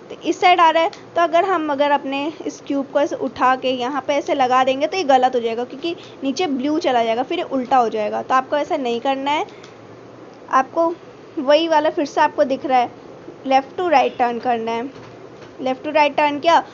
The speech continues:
जिस साइड turn किया उसको opposite side अप करना है, वहाँ पे उसको वापस लगाना है and नीचे down कर देना है। ओके, आपका blue and yellow लग चुका है। अब हमारा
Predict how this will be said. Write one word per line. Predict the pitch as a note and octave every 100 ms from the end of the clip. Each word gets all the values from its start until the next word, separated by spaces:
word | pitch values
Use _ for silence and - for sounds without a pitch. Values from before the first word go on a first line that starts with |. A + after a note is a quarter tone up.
| - C#4
जिस | C#4+
साइड | E4 D4
turn | D4+ D4
किया | F4+ E4
उसको | F4
opposite | E4+ B3+ B3+ B3+ C#4
side | D#4+ C#4+ -
अप | B3 B3
करना | D#4 D4 D#4
है, | E4 G#4+ - - - -
वहाँ | D#4 D#4+
पे | D#4+
उसको | F4 - D4
वापस | A#3+ B3 C4
लगाना | C4 A#3+ B3 C4
है | C4
and | - D4
नीचे | D4 F#4
down | C4+ A#3 A3+
कर | A#3
देना | G#3+ G#3+
है। | G#3+ C4 - - - - - - - -
ओके, | C4+ D#4+
आपका | - C4 C4+
blue | A3+ C4+
and | C4+ C4
yellow | B3+ D4 G4+ -
लग | C4 B3+
चुका | - - A#3
है। | A3+ - - - - - -
अब | C#4+ C#4
हमारा | C#4+ C4+ C4+